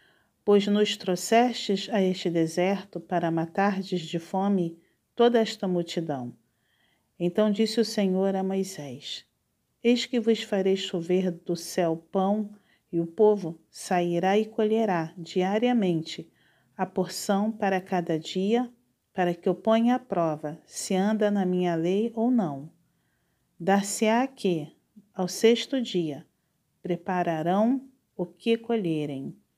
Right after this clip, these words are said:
e será o dobro do que colhem cada dia." Então disse Moisés a Arão,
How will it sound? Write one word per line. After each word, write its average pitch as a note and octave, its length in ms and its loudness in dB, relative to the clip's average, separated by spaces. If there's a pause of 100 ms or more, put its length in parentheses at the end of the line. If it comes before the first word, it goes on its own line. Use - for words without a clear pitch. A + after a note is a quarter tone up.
(420)
e F#3+ 60 -2
será F#3 400 2
o F#3 120 2
dobro F3+ 720 4
do F3 160 -4
que F3 180 -2
colhem G3 460 0
cada G3+ 340 0
dia." C#3+ 480 -6 (800)
Então F3+ 380 2
disse G3 280 -2
Moisés F3+ 640 0
a E3+ 80 0
Arão, F#3 600 0